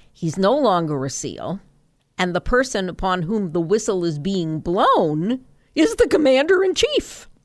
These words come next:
As Maguire said to Congress, this situation is unprecedented. But the issue for us to wrestle with, along with the Congress, d-, is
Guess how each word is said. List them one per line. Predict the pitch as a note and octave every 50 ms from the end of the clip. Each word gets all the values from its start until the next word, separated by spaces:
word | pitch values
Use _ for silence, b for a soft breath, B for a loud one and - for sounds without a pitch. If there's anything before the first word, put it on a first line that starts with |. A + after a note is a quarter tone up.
| _ _ _ _ _
As | - F#3+ G3+ F3+ - - - _
Maguire | - F3 F3+ E3+ - F#3 F#3+ G3+ G#3+ G#3 G#3
said | G3+ - - A3 G3+ G3 -
to | - -
Congress, | - G#3 F#3+ G3+ G#3 G3+ G#3+ G#3+ A3+ A3+ - - - E3+
this | E3 G#3+ A3+ -
situation | - G#3+ G3+ - G#3+ G3 F3+ F3 F3+ - F#3+ F3 E3
is | - - F3 F3+ E3+ D#3+ - -
unprecedented. | - D#3 D#3+ - - D3+ C3+ - - - - - E2 G2 - - - - - - - - _ _ _ _ _ _ _ _ _
But | A3 G#3+ -
the | - A3+ A3 - -
issue | B3 D4 D#4+ - - C4 A3+ G3 F#3 G3 G3+
for | - - - F3+ F3 - _ _ -
us | F3+ F#3+ - - - - - - - _ _ _ _ _ _
to | - - E3+
wrestle | D#3+ E3+ E3+ - - F3+ D#3 D3+
with, | B2 A2 D2 - - - - _ _ _
along | - E3+ D#3+ D#3 D3+ D3+ E3 E3
with | E3 D#3+ D#3
the | - -
Congress, | - - - A3 G#3+ G3 D#3 - - - D3+ - - - _ _ _ _ _ _ _ _ _ F3
d-, | F#3+ - -
is | - G3 F#3+ F3 F3 -